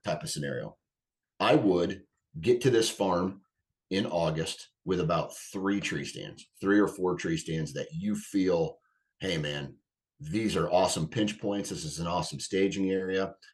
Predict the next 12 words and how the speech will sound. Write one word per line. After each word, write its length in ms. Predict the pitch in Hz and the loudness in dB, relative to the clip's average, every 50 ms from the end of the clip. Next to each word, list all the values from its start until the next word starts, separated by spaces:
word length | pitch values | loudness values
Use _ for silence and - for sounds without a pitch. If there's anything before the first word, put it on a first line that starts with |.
| _ _ | _ _
And 80 | 82 90 | -8 -8
of 100 | 82 - | -8 -6
course, 580 | - 120 117 113 113 110 - - - - - _ _ _ _ _ _ _ | -2 4 6 6 6 6 4 -2 -6 -8 -14 _ _ _ _ _ _ _
August 680 | 80 95 101 101 101 104 101 87 - - - - - _ _ _ _ _ | 0 2 2 4 4 2 0 -2 -2 -10 -14 -20 -20 _ _ _ _ _
is 120 | - 85 | -12 -8
gonna 200 | 80 92 90 87 | -6 -6 -4 0
look 200 | 87 92 87 - | 0 0 0 0
a 40 | 80 | 0
lot 280 | 78 82 90 90 - - | 2 2 2 0 0 0
different 440 | 98 92 80 - 95 90 87 87 - _ | 0 0 0 -2 -4 -6 -6 -6 -8 _
than 460 | 82 78 85 82 82 80 78 78 - _ | -8 -4 -2 -2 0 -2 -2 -4 -8 _
November, 640 | - 80 78 78 82 98 107 110 87 71 65 67 - | -4 -4 -4 0 2 2 2 2 0 -2 -4 -4 -8